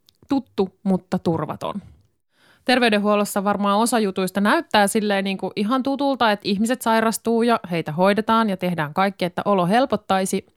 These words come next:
mut sit varmaankaan kuitenkaan moni juttu ei olekaan yhtään niinku ennen.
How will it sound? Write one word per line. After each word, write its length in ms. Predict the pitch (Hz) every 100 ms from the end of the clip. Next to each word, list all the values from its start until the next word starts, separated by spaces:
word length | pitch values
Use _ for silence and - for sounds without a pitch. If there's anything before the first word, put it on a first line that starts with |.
| -
mut 220 | 196 214
sit 160 | 247 220
varmaankaan 600 | 247 233 208 196 190 185
kuitenkaan 480 | 196 196 190 190 190
moni 260 | 208 208
juttu 320 | 165 170 175 -
ei 180 | 180 180
olekaan 300 | 180 180 175 -
yhtään 460 | 277 - 160 143
niinku 260 | 156 - - -
ennen. 400 | 160 165 220